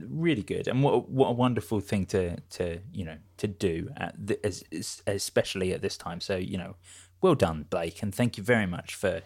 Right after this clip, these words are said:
you know, for representing such fantastic causes. You are a superhuman.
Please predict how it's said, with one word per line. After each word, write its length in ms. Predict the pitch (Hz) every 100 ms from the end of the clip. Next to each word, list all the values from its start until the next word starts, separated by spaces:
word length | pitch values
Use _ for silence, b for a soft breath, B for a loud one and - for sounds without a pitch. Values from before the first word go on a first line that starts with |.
| -
you 80 | 104
know, 140 | 85 82 - B B
for 140 | - 131
representing 680 | 131 - 113 110 101 -
such 220 | - -
fantastic 680 | - 101 92 - 98 - -
causes. 640 | - 107 90 - 90 - - b b -
You 80 |
are 140 | 95 87
a 40 |
superhuman. 920 | - - 139 139 113 - 95 85 80